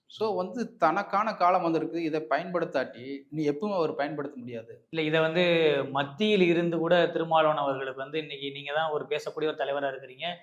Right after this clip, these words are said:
Speaker 2: இதற்கடுத்து ஆளுமை இல்ல, நீங்க வரலாம் அப்படின்றது அவங்களுக்கு சப்போர்ட் பண்றதா பாக்குறீங்களா சார்?
Speaker 1: ரெண்டாவது பாத்தீங்கன்னா நீங்க சொன்னது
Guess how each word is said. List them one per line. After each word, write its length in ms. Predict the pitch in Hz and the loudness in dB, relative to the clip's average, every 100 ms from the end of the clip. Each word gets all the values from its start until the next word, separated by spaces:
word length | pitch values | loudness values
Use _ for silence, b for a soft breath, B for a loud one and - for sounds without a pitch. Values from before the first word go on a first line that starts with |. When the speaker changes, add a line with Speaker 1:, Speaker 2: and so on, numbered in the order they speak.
| _ | _
Speaker 2:
இதற்கடுத்து 360 | _ 131 143 143 | _ -6 -2 4
ஆளுமை 360 | 143 147 143 139 | 4 4 0 -4
இல்ல, 260 | 131 151 | -2 -2
நீங்க 200 | 151 139 | -2 -2
வரலாம் 320 | 127 135 147 | -2 0 -2
அப்படின்றது 340 | 139 143 139 139 | -2 -4 -4 -2
அவங்களுக்கு 380 | 143 139 127 123 | -2 -2 -6 -6
சப்போர்ட் 300 | - 143 139 | -4 -6 -6
பண்றதா 380 | 127 131 135 131 | -8 -6 -4 -4
பாக்குறீங்களா 360 | 127 120 117 117 | -6 -10 -14 -20
சார்? 240 | _ _ _ _ | _ _ _ _
Speaker 1:
ரெண்டாவது 380 | 156 165 202 202 156 | -20 -8 -4 -4 -4
பாத்தீங்கன்னா 420 | 165 165 160 175 | -6 -6 -6 -2
நீங்க 200 | 156 151 | 0 0
சொன்னது 380 | 139 156 180 170 | -2 -2 0 2